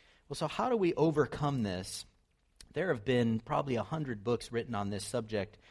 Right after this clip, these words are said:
in the last, uh, five or ten years. It's become kind of a popular subject. Tim Keller's written a lot on this, and, uh, I've quoted Greg Beale. He's written probably my favorite book on this subject, uh, and many of you have read, uh,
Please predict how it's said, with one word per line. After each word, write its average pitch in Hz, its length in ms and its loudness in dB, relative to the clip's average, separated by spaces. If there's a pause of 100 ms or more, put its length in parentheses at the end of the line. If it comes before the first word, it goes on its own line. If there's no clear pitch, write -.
(300)
in 104 160 -2
the 104 80 -2
last, 110 480 0
uh, 101 220 -2
five 110 280 2
or 95 60 -6
ten 120 260 -4
years. 131 400 2
It's 110 140 -10
become 117 300 -6
kind 120 200 -4
of 110 80 -2
a 101 60 -6
popular 113 500 -4
subject. 135 540 -2
Tim 104 180 -4
Keller's 135 460 -2
written 123 220 -6
a 120 40 -2
lot 123 240 -2
on 117 160 0
this, 117 300 -4 (500)
and, 95 320 -6
uh, 95 320 -2
I've 110 240 -4
quoted 110 400 -4
Greg 98 320 -4
Beale. 127 340 0
He's 113 220 -2
written 104 400 -4 (140)
probably 110 280 -2
my 98 140 -4
favorite 120 400 -4
book 117 200 -4
on 117 100 -2
this 110 140 -4
subject, 110 580 -4 (580)
uh, 87 320 -6
and 104 160 -4
many 117 220 -2
of 104 100 -4
you 110 140 -2
have 104 160 -2
read, 101 400 -6
uh, 85 280 -2